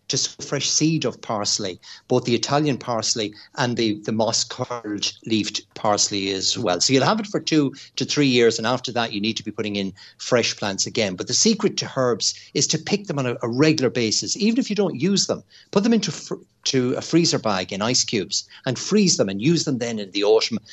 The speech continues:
and winter period when the parsley has died back. But keep trimming them at this time of year. And again in July, it's an excellent time of year for planting all our Mediterranean herbs, lavender, rosemary, parsley,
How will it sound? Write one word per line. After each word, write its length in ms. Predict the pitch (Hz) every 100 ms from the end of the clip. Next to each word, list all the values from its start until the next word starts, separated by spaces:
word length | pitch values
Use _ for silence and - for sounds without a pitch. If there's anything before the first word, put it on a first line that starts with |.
| -
and 120 | 110
winter 300 | 98 139 139
period 460 | 104 - 98 92 92 - _
when 200 | - 151
the 60 | 123
parsley 480 | - 113 104 - 92
has 180 | 90
died 320 | - 101 87 78
back. 260 | 92 - -
But 160 | -
keep 280 | - 214 -
trimming 400 | - 147 131 104
them 140 | 95 - - -
at 60 |
this 180 | 110 117
time 180 | - 98
of 40 |
year. 220 | 101 104 98
And 100 | 113
again 280 | 185 208
in 100 | 208
July, 480 | 156 131 123 127 92 - _ 135
it's 160 | 123
an 200 | 143 135
excellent 380 | 180 - 135 104
time 220 | 117 98
of 100 | 95
year 160 | 107 101
for 160 | -
planting 640 | - - 160 160 160 - - _ -
all 220 | 147 143
our 60 | 127
Mediterranean 800 | 110 107 - 104 101 95 90 101
herbs, 400 | 87 82 - -
lavender, 580 | 101 107 95 110 92 - - - _ -
rosemary, 420 | 110 107 117 95
parsley, 640 | - 104 101 - 104 95